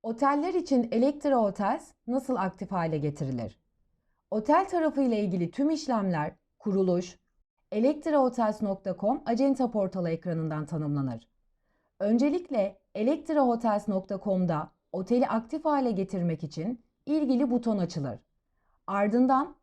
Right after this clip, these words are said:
tüm acentalar için genel komisyon oranı tanımlanır. Son olarak acentaların ödeme şekli belirlenerek kaydedilir. Alt kısımdan Elektra Web'e kayıtlı acentalar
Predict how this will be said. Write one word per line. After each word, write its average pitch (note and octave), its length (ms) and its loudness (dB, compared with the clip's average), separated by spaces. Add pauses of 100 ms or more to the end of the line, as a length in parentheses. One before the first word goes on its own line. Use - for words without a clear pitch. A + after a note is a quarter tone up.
(100)
tüm F4 260 -4
acentalar A3 560 2
için C4 360 -4
genel B3+ 340 2
komisyon A3 480 0
oranı F3 280 0
tanımlanır. D3 600 -4 (640)
Son D#4 220 0
olarak B3 560 2
acentaların A#3+ 840 0
ödeme A#3+ 300 2
şekli A3 420 -4
belirlenerek C4 720 0
kaydedilir. E3 720 -2 (840)
Alt E4 260 2
kısımdan A#3+ 640 0 (200)
Elektra D4 460 0
Web'e A3+ 320 2
kayıtlı G3 400 -4
acentalar F#3+ 720 0